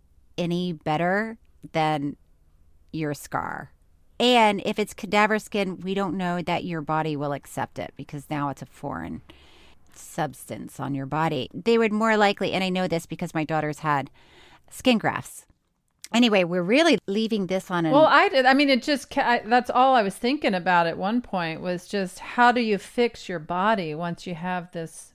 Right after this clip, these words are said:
Speaker 2: you know, do you rebrand with a
Speaker 1: Ugh,
Speaker 2: a
Speaker 1: like make a cuter brand out of it, like people do with tattoos?
Speaker 2: Yeah, well, yeah, people, you rebrand yourself.
Speaker 1: Like Winona,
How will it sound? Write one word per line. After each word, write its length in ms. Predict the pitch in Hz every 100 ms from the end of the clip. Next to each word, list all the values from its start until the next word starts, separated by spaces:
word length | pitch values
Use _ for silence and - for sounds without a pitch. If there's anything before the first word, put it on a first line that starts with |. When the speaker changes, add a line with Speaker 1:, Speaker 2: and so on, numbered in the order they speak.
| 330 _ _ _ _ _ _ _ _ _ _
Speaker 2:
you 160 | 254 185
know, 280 | 170 156 175
do 100 | 190
you 120 | 180
rebrand 960 | 180 180 185 165 160 165 175 196 214 208 - -
with 340 | 277 170 165 -
a 420 | 165 156 151 160 - _ _ _ _ _ -
Speaker 1:
Ugh, 580 | 180 247 311 370 311
Speaker 2:
a 40 | 202
Speaker 1:
like 200 | 220 214
make 180 | 214 208
a 60 |
cuter 520 | 190 - 202 202 208 202
brand 600 | 190 190 190 202 208 214
out 200 | 202 202
of 120 | 214
it, 240 | 226 226 202
like 140 | 190
people 200 | 196 190
do 80 | 185
with 120 | 185
tattoos? 260 | 190 175 277
Speaker 2:
Yeah, 260 | 185 185 339 202 359
well, 100 | 359
yeah, 80 | 277
people, 500 | - 247 240 233 233
you 140 | 220
rebrand 640 | 208 214 220 202 208 202 202
yourself. 400 | 180 151 175 151
Speaker 1:
Like 180 | 220 -
Winona, 360 | 233 226 220